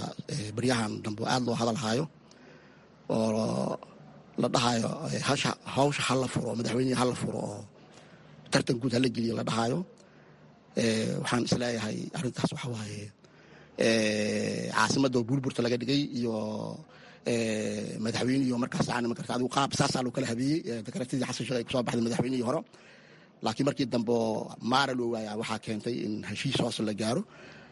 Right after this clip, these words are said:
madaxweyne lala siiyo, Hiiraan la siiyo, eh, madaxweyne ku-xigeenkana reer Shabeellaha Dhexe ay qaataan. Wixii heshiiskii lagu ahaa in lagu socdo anaga qabaa. Maxaa yeelay haddii hadda waxaa la taataabanaa la yiraahdo waxaa imaanayso xataa xildhibaanadii in la taataabto,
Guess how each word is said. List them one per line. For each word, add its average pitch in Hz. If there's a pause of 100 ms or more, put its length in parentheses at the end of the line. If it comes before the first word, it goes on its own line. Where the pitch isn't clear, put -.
madaxweyne 117
lala 107
siiyo, 107
Hiiraan 113
la 107
siiyo, 139 (580)
eh, 101
madaxweyne 113
ku-xigeenkana 110
reer 120
Shabeellaha 113
Dhexe -
ay -
qaataan. - (600)
Wixii 135
heshiiskii 139
lagu 135
ahaa 123
in 131
lagu 127
socdo 117
anaga 113
qabaa. 110
Maxaa 135
yeelay 127
haddii 120
hadda 139
waxaa 123
la 120
taataabanaa 131
la 131
yiraahdo 135
waxaa -
imaanayso 139
xataa 131
xildhibaanadii 127
in 120
la 120
taataabto, 117